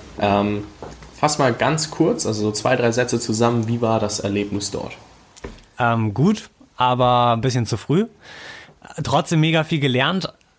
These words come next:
Speaker 2: und, äh, gute Eindrücke gesammelt. Besonders halt, äh, wie gesagt, der Inkubator ist in London. Man muss das halt so ein bisschen, ein bisschen verstehen. Es gibt halt für Startups und Unternehmen halt immer so verschiedene Ökosysteme.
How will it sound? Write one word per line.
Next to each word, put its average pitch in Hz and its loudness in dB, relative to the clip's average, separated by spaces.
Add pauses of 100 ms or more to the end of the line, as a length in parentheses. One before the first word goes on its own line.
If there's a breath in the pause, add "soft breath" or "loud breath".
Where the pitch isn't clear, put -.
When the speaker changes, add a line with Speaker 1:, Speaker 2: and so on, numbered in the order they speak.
Speaker 2:
und, 131 2
äh, 127 2
gute 151 0
Eindrücke 139 2
gesammelt. 113 0
Besonders 131 0
halt, 135 2
äh, 123 2
wie 117 -2
gesagt, 117 -2
der 123 0
Inkubator 139 0
ist 127 -6
in 127 2
London. 120 2
Man 110 0
muss 135 2
das 151 -2
halt 139 0
so 139 0
ein 135 2
bisschen, 131 0
ein 127 -2
bisschen 127 -2
verstehen. 127 0
Es 113 0
gibt 165 -2
halt 143 0
für 131 2
Startups 156 0
und 131 0
Unternehmen 131 2
halt 123 0
immer 127 2
so 120 0
verschiedene 123 0
Ökosysteme. 104 0